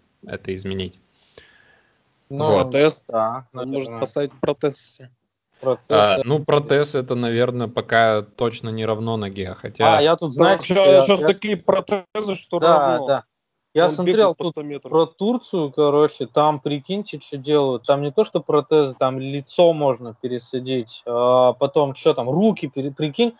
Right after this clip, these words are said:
Speaker 2: чуваку отрубило руки, он себе приделал руки живые, не протезы, а живые руки. Просто пересадили руки от мертвого человека ему, и они, блядь, прижились, и он их чувствует. Представляете,
Speaker 1: А.
Speaker 2: что щас можно сделать?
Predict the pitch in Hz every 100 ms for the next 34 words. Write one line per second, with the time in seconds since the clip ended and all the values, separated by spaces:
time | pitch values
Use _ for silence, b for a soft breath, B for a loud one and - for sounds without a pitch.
0 | B - - 160 165 196 170 160 156 180
1 | 160 156 233 180 160 156 160 160 - 156
2 | 147 180 170 131 143 170 151 127 131 139
3 | 127 165 196 180 131 143 165 143 b b
4 | - 139 139 180 175 131 120 117 135 156
5 | 170 165 151 180 135 160 156 139 156 151
6 | - 156 170 151 147 190 - 123 - _
7 | - 131 - 147 156 135 127 117 143 147
8 | 185 - 135 123 147 226 b b b 143
9 | 170 165 156 143 - 143 135 190 175 -
10 | 139 139 131 - - 147 - 120 113 131
11 | - 135 175 107 98 - _ _ _ -
12 | 135 - 131 120 110 113 120 107